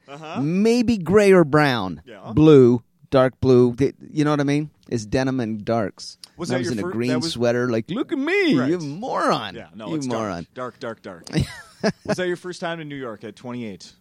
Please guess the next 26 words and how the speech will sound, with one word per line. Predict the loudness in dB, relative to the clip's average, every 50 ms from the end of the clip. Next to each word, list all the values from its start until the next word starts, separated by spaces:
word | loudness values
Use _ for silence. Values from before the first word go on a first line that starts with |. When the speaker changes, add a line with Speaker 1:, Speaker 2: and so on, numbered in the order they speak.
| _ _ _ _ _ _ _ _
Speaker 2:
Uh, | -6 -4
yeah. | -2 -2 -2 -2 -4 -6 -10 _ _
Speaker 1:
Yeah. | -14 -14 -14 -14 -14 -8
Speaker 2:
It | -6 -6 -4
was | -4 -6 -10
for | -10 -8 -6 -4 -4 -4
a, | -4 -6 -6 -6 -8
uh, | -8 -8 -10 -12 -16 _ _ _ _ _ _ _ _ _ _ -6
art, | -6 -6 -6 -8 -12 _ -12
uh, | -10 -10 -8 -8 -8
I | -10
was | -10 -12 -10
gonna, | -10 -10 -8 -8 -8 -8 -10
uh, | -10 -10 -10 -10 -12
apply | -12 -12 -12 -10 -8 -8 -10 -10
for | -12 -12 -12 -12 -12 -12 -14 -16 _ _ _ _ _ _ _ _ _ _ _ _ _
teaching | -10 -10 -8 -8 -12 -14
positions | -14 -14 -14 -14 -12 -14 -16 -18 -20 -20 -20 -20 _ _ _ _ _ -12
at | -10 -8
universities. | -8 -8 -8 -8 -8 -10 -10 -12 -14 -18 -18 -20 -20 _ _ _ _ _ _
It's | _ -20
twenty-eight | _ -14 -12 -10 -8 -8 -8 -8 -8 -10
or | -12
twenty-nine. | -14 -16 -16 -14 -14 -12 -12 -12 -12 -14 -14 -14 -14 -16 -18 -20 _ _ _ _ _ _ _ _ _ _ _ _ _ _ _ _ _ _ -16
Remember? | -14 -14 -14 -14 -12 -8 -8 -8 -8
<laughs> | -8